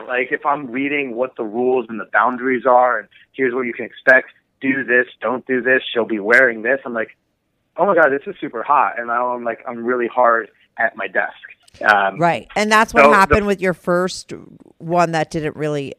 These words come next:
Speaker 2: I guess, happen. <laughs>
Speaker 1: Yeah, there was, it was very, very specific. This, uh,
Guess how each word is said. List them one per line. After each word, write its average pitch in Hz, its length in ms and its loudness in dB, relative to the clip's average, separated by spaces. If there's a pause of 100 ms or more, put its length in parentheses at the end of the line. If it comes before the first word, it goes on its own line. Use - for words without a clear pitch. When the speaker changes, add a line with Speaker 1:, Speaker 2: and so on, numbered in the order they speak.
(220)
Speaker 2:
I 147 100 -8
guess, 143 280 -8
happen. 143 580 -6
<laughs> - 40 -12 (720)
Speaker 1:
Yeah, 160 320 6
there 135 140 8
was, 143 140 4
it 147 140 0
was 107 140 -18
very, 175 300 2
very 147 460 0
specific. 127 640 -2
This, 135 100 2 (160)
uh, 123 260 4